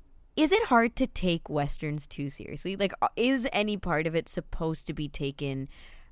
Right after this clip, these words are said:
um, you know, deeply, 'cause the, the way that I see it, you know, it feels like costumes and, and over-exaggerations and funny names for characters, as you're saying, or all these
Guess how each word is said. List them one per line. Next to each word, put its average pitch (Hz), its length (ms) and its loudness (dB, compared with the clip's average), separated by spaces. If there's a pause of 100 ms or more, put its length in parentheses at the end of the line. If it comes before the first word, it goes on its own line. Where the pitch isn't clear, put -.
(140)
um, 139 420 2 (140)
you 240 120 2
know, 151 180 2 (200)
deeply, 190 420 0
'cause 240 180 4
the, 226 80 2
the 220 140 2
way 285 200 6
that 233 120 10
I 185 120 8
see 175 260 0
it, 135 80 0
you 156 140 -2
know, 117 120 0 (140)
it 214 240 2
feels 233 600 2
like 143 340 2 (420)
costumes 160 1160 6
and, 135 760 0
and 131 300 -2 (100)
over-exaggerations 156 1500 4
and 143 240 -2 (260)
funny 220 300 6
names 190 220 4
for 180 120 2
characters, 156 500 2
as 143 160 -2
you're 151 100 -2
saying, 147 540 0
or 143 140 2
all 185 200 6
these 180 220 0